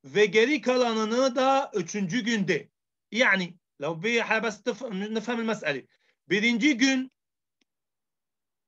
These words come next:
ايش قد باع birinci gün? والله باع خمستاش من خمسين كيلو.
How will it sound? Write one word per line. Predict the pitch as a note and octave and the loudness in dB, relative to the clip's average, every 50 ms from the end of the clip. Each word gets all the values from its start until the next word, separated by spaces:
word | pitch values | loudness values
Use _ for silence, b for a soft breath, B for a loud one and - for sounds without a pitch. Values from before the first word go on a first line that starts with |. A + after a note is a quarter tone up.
| _ _ _ _ _ _ _ | _ _ _ _ _ _ _
ايش | - - | -12 -4
قد | - A#3+ C4 B3 B3+ | 0 0 0 2 4
باع | B3+ C4 B3+ A#3+ A3+ | 4 4 4 2 2
birinci | B3 A#3+ A#3 A3 F3+ A#3 A#3+ | 0 0 0 0 0 -2 0
gün? | F#3 A#3+ B3 B3 B3 B3 - _ - | 0 0 0 0 0 -2 -6 _ -4
والله | F3+ F#3+ G3 G3 F#3 | -2 -2 0 2 0
باع | F3 D#3+ G#3+ A#3+ B3 B3+ B3+ B3 A3+ | 0 2 2 2 2 2 2 0 0
خمستاش | - G#3+ G3+ F#3+ E3 - - - G#3 G#3 A3+ A#3+ A3+ - - - - _ _ _ _ | -2 -4 -4 -4 -6 -6 -4 0 2 2 4 2 2 -2 -4 -8 -12 _ _ _ _
من | G3 E3 D#3+ | -10 -8 -6
خمسين | D#3 E3+ E3+ E3 D#3+ - A3+ A3+ G3+ | -6 -6 -6 -6 -6 -4 -4 -4 -4
كيلو. | - F3 C#3+ A#2+ G#2+ | -4 -6 -8 -10 -12